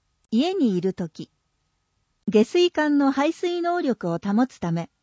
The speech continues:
洗濯機などの使用を控えましょう。外出先で遭遇したら、マンホールから水が噴出するなどの危険があります。すぐに屋内に避難しましょう。地下には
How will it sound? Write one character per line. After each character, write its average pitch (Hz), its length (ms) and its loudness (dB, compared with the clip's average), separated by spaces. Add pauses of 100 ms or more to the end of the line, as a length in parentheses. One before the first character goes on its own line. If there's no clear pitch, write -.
(180)
洗 330 240 -2
濯 - 300 -4
機 254 100 -2
な 240 160 2
ど 208 100 -2
の 165 120 -2
使 - 180 -4
用 247 240 2
を 240 80 0
控 190 280 -2
え 196 60 0
ま 190 120 0
し - 160 -8
ょ 170 200 -6 (1120)
う。 190 40 -8
外 269 240 0
出 - 240 -4
先 302 320 0
で 285 100 4
遭 277 340 2
遇 269 220 8
し - 80 -2
た 220 160 -2
ら、 175 140 -8 (1120)
マ 240 140 4
ン 311 60 0
ホ 349 200 2
ー - 20 2
ル 320 140 0
か 196 80 -2
ら 180 100 0
水 196 240 0
が 262 160 2
噴 277 240 2
出 320 240 -6
す 330 140 -6
る 330 100 -2
な 311 140 0
ど 220 100 -2
の 160 140 -2
危 - 140 -18
険 202 160 0
が 196 180 2
あ 190 40 0
り 180 120 -2
ま 190 120 -2
す。 - 160 -16 (640)
す - 220 -2
ぐ 330 100 0
に 202 180 2 (100)
屋 185 240 -2
内 349 240 2
に 185 100 0
避 294 140 -4
難 247 160 2
し - 160 -8
ま 175 100 -2
し - 140 -8
ょ 175 140 -6
う。 - 60 -20 (920)
地 - 100 -14
下 349 140 4
に 247 140 4
は 165 200 -4